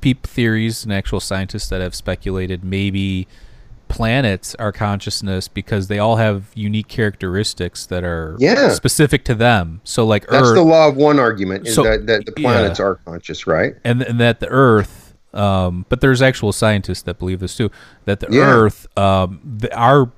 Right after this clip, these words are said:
Speaker 1: specific characteristic is the wobble or the, you know, the fact that we experience precession of the equinox.
Speaker 2: Mm-hmm.
Speaker 1: Um, so, uh, yeah, these are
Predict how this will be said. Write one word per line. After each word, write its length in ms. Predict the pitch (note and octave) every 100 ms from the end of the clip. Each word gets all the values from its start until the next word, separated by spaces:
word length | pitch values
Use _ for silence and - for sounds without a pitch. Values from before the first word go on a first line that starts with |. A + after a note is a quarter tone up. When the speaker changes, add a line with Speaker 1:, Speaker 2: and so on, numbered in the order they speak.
| -
Speaker 1:
specific 540 | - - - G#2+ G2+
characteristic 1000 | - G#2+ F#2+ - F#2 F#2 - - F2 -
is 320 | A2+ G2+ F#2
the 80 | F#2+
wobble 560 | F2+ F#2 G2 F#2 E2+ D#2+
or 260 | F#2+ F#2 F2
the, 180 | F#2
you 180 | F2+ F#2+
know, 160 | F#2+ F2+
the 160 | F2+
fact 300 | F2 - F#2
that 80 | G2+
we 120 | G2
experience 520 | F#2+ - - G2+ F#2 G2
precession 560 | - F#2 G2+ F#2 -
of 80 | F#2+
the 100 | F2+
equinox. 800 | F#2+ - F#2 F2+ F#2 - - - _ - - _ -
Speaker 2:
Mm-hmm. 300 | - A2+ A2
Speaker 1:
Um, 200 | E2+ E2
so, 440 | - - F#2 E2+ E2 - - - - -
uh, 200 | - A#2+ C3
yeah, 300 | F#3 D#3 G2+
these 240 | G#2 D3+
are 260 | F3 G#2+